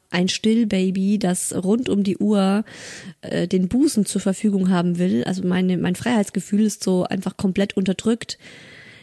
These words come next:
muss man sich auch nicht wundern, wenn ich nicht so in Balance gerade bin.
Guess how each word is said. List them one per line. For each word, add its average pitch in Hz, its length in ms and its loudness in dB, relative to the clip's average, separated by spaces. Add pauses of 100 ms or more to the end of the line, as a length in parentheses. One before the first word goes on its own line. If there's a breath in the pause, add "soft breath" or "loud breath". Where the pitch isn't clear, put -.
(320 loud breath)
muss 214 220 0
man 233 100 6
sich 196 180 0
auch 202 100 2
nicht 190 160 2
wundern, 208 640 4
wenn 202 500 2
ich - 160 -4
nicht 214 180 2
so 214 120 0
in 196 160 2
Balance 185 400 2
gerade 170 320 -4
bin. 170 340 -4